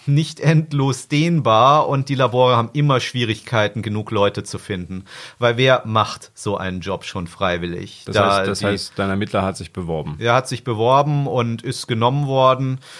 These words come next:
Speaker 1: Und das ist natürlich unser Trick. Wir nutzen im Prinzip eine Schwäche in diesem System, dass die nach, verzweifelt nach Leuten suchen, die skrupellos genug sind, sowas zu machen. Und solche Leute braucht eben die Tierversuchsindustrie, denn, äh, wenn da jemand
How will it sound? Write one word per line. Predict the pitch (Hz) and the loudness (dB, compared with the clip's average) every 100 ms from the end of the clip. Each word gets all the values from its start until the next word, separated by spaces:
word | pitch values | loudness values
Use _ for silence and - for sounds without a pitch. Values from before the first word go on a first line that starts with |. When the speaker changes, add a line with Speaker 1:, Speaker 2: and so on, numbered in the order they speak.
| - | -10
Speaker 1:
Und | 120 | -2
das | 113 170 | 0 0
ist | 147 | -2
natürlich | 147 - 147 143 90 | -2 0 0 0 -2
unser | 131 127 - | 2 2 2
Trick. | 139 180 - - | -2 -2 -6 -14
Wir | 135 135 131 | -4 0 2
nutzen | 135 147 - | 2 0 -2
im | 147 139 | -2 -2
Prinzip | 131 117 139 - | -4 -2 -4 -2
eine | 123 | -2
Schwäche | 123 - 123 156 | -2 0 0 0
in | 131 | -4
diesem | 127 131 | -4 -6
System, | 123 131 - 127 127 151 | -4 -6 -4 -2 0 0
dass | 139 - | -2 -2
die | 143 | -2
nach, | 131 | -2
verzweifelt | 127 139 - 120 120 147 | -4 -6 0 2 2 -2
nach | 151 147 | -2 2
Leuten | 151 170 160 | 2 2 0
suchen, | 113 123 - 143 | -4 -4 -4 -4
die | 135 135 131 | -2 -2 -2
skrupellos | - 135 131 139 139 135 | -4 -4 -2 -2 -2 -2
genug | - 131 135 | -4 -4 -4
sind, | - 135 | -4 -6
sowas | 135 131 127 | -4 -4 -4
zu | - | -4
machen. | 131 120 95 | -4 -4 -4
Und | 113 113 | -2 -2
solche | - 107 117 127 139 131 | 0 2 2 2 2 2
Leute | 127 107 110 113 | 2 4 4 2
braucht | 117 107 131 - 98 | 0 2 2 2 -6
eben | 104 98 | -4 -4
die | 101 | -4
Tierversuchsindustrie, | - 104 107 92 87 98 101 101 - - 95 113 | -4 -4 -4 -6 -8 -6 -6 -6 -8 -8 -4 -4
denn, | 127 113 107 107 | 0 0 0 0
äh, | 104 98 | 2 2
wenn | 110 117 | 2 2
da | 110 | 2
jemand | 107 107 104 101 - | 2 2 2 0 -10